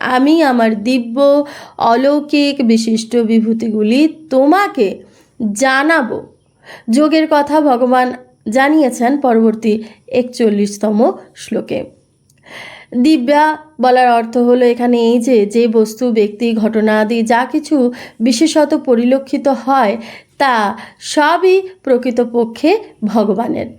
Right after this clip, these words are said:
সেইগুলি ভগবানের বলে মনে করাই হলো দিব্যতা, এবং সেই বস্তু, ব্যক্তি প্রভৃতির মনে করাই হলো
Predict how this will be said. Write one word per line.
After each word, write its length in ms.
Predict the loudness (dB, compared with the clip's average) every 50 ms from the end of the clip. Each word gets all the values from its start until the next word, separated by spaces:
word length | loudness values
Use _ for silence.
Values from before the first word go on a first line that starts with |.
| -20 -20 -20 -20 -20 _ _ _ _ _ _ _ _ _ _ _ _ _ _ _ _ _ _ _ _ _ _ _ _ _ _ _
সেইগুলি 500 | -6 -2 0 0 2 2 2 2 2 2
ভগবানের 540 | 2 2 2 2 2 2 2 2 0 0 0
বলে 260 | 0 0 0 2 2
মনে 260 | 2 0 0 0 -2
করাই 340 | 0 0 0 0 0 0 0
হলো 400 | 0 0 2 2 2 2 2 0 -6 -14 -20 _ -6 -2
দিব্যতা, 640 | 0 2 2 0 0 -4 -4 -4 -4 -4 -6 -6 -8 -14 _ -20 -20 _ _ 0
এবং 260 | 0 2 2 0 0
সেই 240 | 0 0 0 0 0
বস্তু, 460 | 2 0 0 0 -2 -4 -4 -4 -2
ব্যক্তি 440 | 0 0 -2 -2 -2 -4 -4 -4 -4
প্রভৃতির 560 | -2 0 0 0 0 0 -2 -2 0 0 2
মনে 360 | 2 2 2 2 2 2 2
করাই 340 | 2 2 2 2 2 0 0
হলো 380 | 0 0 2 2 2 0 -2